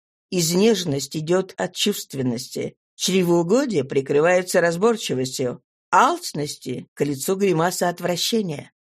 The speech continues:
Кроме того, слабости, обычно свойственные женщинам, оказываются хорошо защищёнными любовной казуистикой,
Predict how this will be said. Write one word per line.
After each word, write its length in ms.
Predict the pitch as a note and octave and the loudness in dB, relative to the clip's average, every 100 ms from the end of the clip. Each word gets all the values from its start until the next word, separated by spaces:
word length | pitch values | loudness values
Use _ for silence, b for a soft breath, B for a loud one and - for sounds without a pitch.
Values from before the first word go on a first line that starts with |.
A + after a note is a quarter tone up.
| _ | _
Кроме 320 | - F4 F4+ F4+ | 0 2 4 4
того, 300 | E4+ D#4+ D#4 | 4 2 0
слабости, 580 | D4 C#4+ C4 C4+ - | 2 2 2 -2 0
обычно 540 | A3+ G3 G#3 A3 - G#3+ | 2 2 0 0 -2 -2
свойственные 800 | G#3+ A3 A3+ - G3 F#3+ F#3 F3+ | 2 2 2 0 -4 -2 0 0
женщинам, 720 | F#3 C#4 D4 - D3+ C#3 C#3 | 0 0 0 -2 -2 -2 0
оказываются 720 | F3+ D4 D4+ C#4 B3+ B3 A#3+ | 0 0 0 0 -2 0 -2
хорошо 680 | - G3+ E3 D3+ - A3+ C#4 | 0 2 2 2 2 2 2
защищёнными 880 | F#3 D#3+ D#3+ - - F3+ G3+ G#3+ G#3+ | 0 -2 -2 -2 -2 2 2 4 4
любовной 560 | G3+ F#3+ F3 G#3+ A3 G#3+ | 2 2 2 2 4 2
казуистикой, 1120 | A3 G#3 A#3+ C4 C4 - C#3+ C3 A2 G2+ | 2 0 2 0 -2 -6 -8 -6 -6 -6